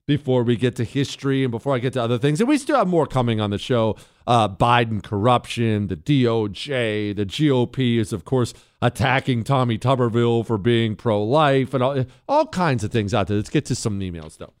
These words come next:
'cause I need to clear some room out for tomorrow. Dear Doctor Leathers,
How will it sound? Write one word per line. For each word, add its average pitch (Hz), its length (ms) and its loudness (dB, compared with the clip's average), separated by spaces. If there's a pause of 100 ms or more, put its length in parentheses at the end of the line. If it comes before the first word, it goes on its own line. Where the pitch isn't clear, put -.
(680)
'cause - 80 -4
I 147 80 4
need 160 140 2
to 139 60 -4
clear 147 300 -2
some 123 260 -6
room 127 240 -2
out 101 160 -6
for 107 100 -10
tomorrow. 101 340 -6 (600)
Dear 220 300 4
Doctor 220 420 2
Leathers, 202 600 4